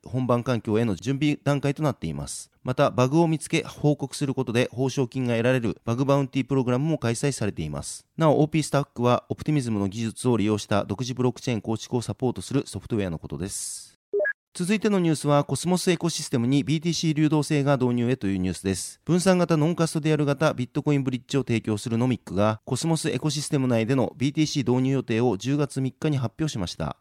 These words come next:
エコシステム内でのビーティーシーの流動性導入予定を十月三日に発表しました。ノミックはビーティーシーをコスモスのアイビーシーに対応したトークン、エヌビーティーシーにブリッジすることで、コスモス系のブロックチェーンにビーティーシーの流動性を持ち込むとしています。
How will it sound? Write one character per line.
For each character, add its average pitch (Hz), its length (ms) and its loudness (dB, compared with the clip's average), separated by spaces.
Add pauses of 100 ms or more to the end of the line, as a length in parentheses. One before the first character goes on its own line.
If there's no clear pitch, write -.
エ 117 80 -4
コ 156 140 2
シ 147 140 -4
ス - 80 -12
テ 156 80 2
ム 135 100 2
内 113 160 2
で 120 80 2
の 117 140 2
ビ 143 180 0
ー - 80 -8
テ 170 80 -2
ィ - 40 2
ー - 20 -2
シ 147 140 -2
ー - 20 2
の 117 100 2
流 135 160 4
動 151 140 2
性 151 140 -2
導 139 240 2
入 151 100 2
予 147 100 2
定 131 180 2
を 147 220 4
十 123 160 0
月 139 200 -2
三 135 100 -2
日 160 100 -4
に 143 120 0
発 110 200 -4
表 143 100 2
し 113 80 -8
ま 95 100 -4
し - 100 -10
た。 76 280 -4
ノ 160 80 4
ミ 160 120 4
ッ - 20 -20
ク - 80 0
は 139 100 6
ビ 143 140 2
ー - 20 -8
テ 175 100 -2
ィ - 20 2
ー 147 40 -4
シ 156 120 -4
ー 143 80 4
を 127 40 2
コ 156 120 -2
ス 143 100 -8
モ 123 100 -2
ス 110 120 -4
の 101 100 4
ア 113 60 4
イ 143 80 2
ビ 147 100 0
ー - 20 -2
シ - 200 -6
ー 127 60 0
に 131 120 2
対 120 240 0
応 117 80 0
し - 80 -6
た 123 120 -2
ト 120 160 0
ー - 40 -6
ク 110 140 -2
ン、 101 180 -2
エ 113 80 0
ヌ 151 100 2
ビ 151 160 0
ー 139 40 -6
テ 151 80 -2
ィ - 20 0
ー - 20 0
シ 147 140 -4
ー - 40 0
に 143 100 0
ブ 117 100 0
リ 123 80 2
ッ 117 40 -6
ジ 113 120 -8
す 104 100 -6
る 92 60 -2
こ 98 140 -2
と 95 80 0
で、 107 280 2
コ 120 120 -4
ス - 80 -4
モ 143 100 2
ス - 80 -6
系 139 140 0
の 131 80 2
ブ 123 100 2
ロ 135 60 4
ッ 131 40 -2
ク - 80 -14
チ 147 120 -2
ェ 127 60 2
ー 123 40 2
ン - 20 2
に 139 140 2
ビ 151 180 -2
ー 151 40 -10
テ 160 80 0
ィ - 20 0
ー - 20 -4
シ 151 140 -2
ー 143 40 2
の 131 140 4
流 123 160 4
動 143 140 2
性 147 140 -2
を 139 80 2
持 120 100 -2
ち - 80 -10
込 160 80 0
む 160 80 0
と 156 80 -2
し - 60 -4
て 98 100 -4
い 78 60 -4
ま 71 140 -6
す。 - 260 -16